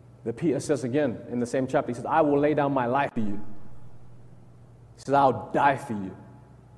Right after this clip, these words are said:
And Jesus responds and says to him, "Before the rooster crows, Peter,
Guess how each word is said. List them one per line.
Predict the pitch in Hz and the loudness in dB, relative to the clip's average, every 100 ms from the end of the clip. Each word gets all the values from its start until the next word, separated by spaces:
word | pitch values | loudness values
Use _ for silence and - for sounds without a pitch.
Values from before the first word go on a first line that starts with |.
| - - - - - - | -20 -20 -20 -20 -20 -16
And | 110 | -8
Jesus | 123 139 131 | -4 -2 -4
responds | 120 113 - 135 135 | -8 -12 -4 -2 0
and | 117 | -2
says | 117 135 131 | -4 -4 -4
to | 127 | -6
him, | 127 117 | -4 -4
"Before | 110 - 147 143 | -4 2 4 4
the | 127 110 95 | 2 -2 -2
rooster | 123 139 - 123 | -2 -2 -4 -10
crows, | - 147 143 123 113 - - - - - - - - | -4 2 2 2 -2 -10 -18 -20 -20 -20 -20 -20 -6
Peter, | 143 117 | -2 -2